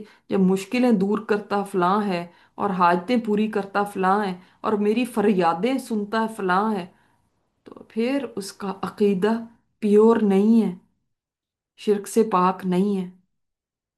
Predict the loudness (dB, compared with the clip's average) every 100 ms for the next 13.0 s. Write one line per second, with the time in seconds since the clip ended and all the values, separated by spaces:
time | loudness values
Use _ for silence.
0 | _ _ _ -4 -2 0 0 -2 0 2
1 | 2 2 -6 -4 0 0 0 0 2 0
2 | -2 -8 -12 -8 -6 -2 0 -2 0 -2
3 | -2 -6 _ _ 2 2 2 -2 -2 2
4 | 2 2 0 -4 -10 -10 -12 _ _ _
5 | -4 2 4 2 0 -8 _ _ 0 2
6 | 2 4 4 4 4 4 4 2 0 0
7 | 2 2 0 -4 _ _ -6 -4 -4 -8
8 | -6 -4 -4 -2 -2 -2 -2 0 0 2
9 | 0 -2 _ -8 -4 -4 -2 -2 -4 -4
10 | -4 0 2 2 -4 -8 -12 -16 _ _
11 | _ -14 -14 -10 -4 0 2 2 2 2
12 | 4 2 -2 -4 -6 -4 -6 -6 -10 -14